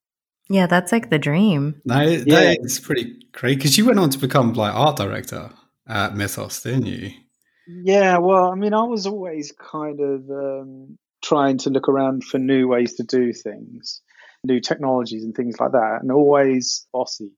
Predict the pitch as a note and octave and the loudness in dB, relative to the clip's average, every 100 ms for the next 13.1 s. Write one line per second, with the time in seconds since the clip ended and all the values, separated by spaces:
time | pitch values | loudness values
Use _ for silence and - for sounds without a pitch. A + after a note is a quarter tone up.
0 | _ _ _ A#2+ A#2 C3 C3 A2+ - A#2 | _ _ _ -14 -2 2 2 0 -2 -4
1 | - - - B3 - - - - - _ | -4 -10 0 0 0 -4 -4 -4 -18 _
2 | - _ _ _ E3 D#3+ E3 D#3+ D#3 C#3+ | -20 _ _ _ 0 2 2 2 2 4
3 | C3+ C#3 C3 B2+ C3 B2 - A#2+ - C3 | 2 0 0 -4 -4 -6 -10 -12 -6 -4
4 | - B2 - B2 A#2+ A#2 B2+ C3 - B2 | -2 -2 0 0 2 2 0 0 0 0
5 | A#2+ A2+ - A#2 A#2 _ B2+ A2+ - - | 0 -4 -4 -4 -4 _ -4 -4 -4 2
6 | A#2+ A2+ A#2 A2+ _ _ B2 A#2 A#2 B2 | 2 4 2 -2 _ _ 0 2 2 0
7 | B2 A#2 B2+ A#2+ _ - B2 A2 G2+ G#2+ | -2 2 0 0 _ -4 0 0 0 0
8 | G#2 A#2+ A#2+ B2 A#2+ A#2+ B2 A2+ G#2+ G#2+ | 2 2 4 4 2 2 0 0 0 0
9 | - G#2 G#2+ A2 A2+ A2+ A2+ A2+ - - | 0 0 0 0 2 4 2 2 -2 0
10 | A#2+ A#2 - A2 G#2+ A2 B2+ A2 G#2 _ | 2 0 -2 -4 -4 0 0 0 -4 _
11 | A#2+ A2 - - _ _ - D#3 A#2 A#2 | 0 0 -4 -8 _ _ 0 2 0 2
12 | C3 A#2 - A#2+ A2+ G#2 B2 A2+ - G2+ | 0 -2 -2 0 -2 -10 -10 -10 -10 -10
13 | A#2+ | -10